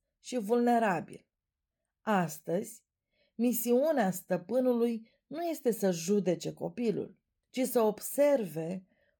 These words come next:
cu o curiozitate imensă cine este cel care a rămas acolo, în întuneric, păzind acea amintire dureroasă.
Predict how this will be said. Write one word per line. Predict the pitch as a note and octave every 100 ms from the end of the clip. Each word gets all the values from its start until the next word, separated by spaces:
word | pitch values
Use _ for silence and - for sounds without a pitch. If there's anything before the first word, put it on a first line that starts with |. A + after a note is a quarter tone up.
| _
cu | C#4+
o | C#4
curiozitate | C#4 C#4 C4 B3+ C#4 C#4+ C#4+ C4+ -
imensă | C4 C4 D4 C#4+ G#3+ - E3 F#3 G#3+ _ _ _
cine | - - F4+ F#4 D#4+
este | D#4+ - C#4+
cel | C4+ D4 D4
care | D4 C#4 C4
a |
rămas | B3+ B3 B3+ B3
acolo, | A#3+ A3+ A#3+ B3 D3 A2 - _ _ _
în | G#3
întuneric, | A3+ A#3 A3 A3 B3 B3+ F3+ - _ _ _ _ _
păzind | A#3+ A3+ G3 C4+ D4 G#3 D3+ -
acea | G3+ G#3 A3+
amintire | A3 G#3 G3+ F#3+ G3 F3
dureroasă. | D#3+ D#3 D3+ D#3 C#3+ -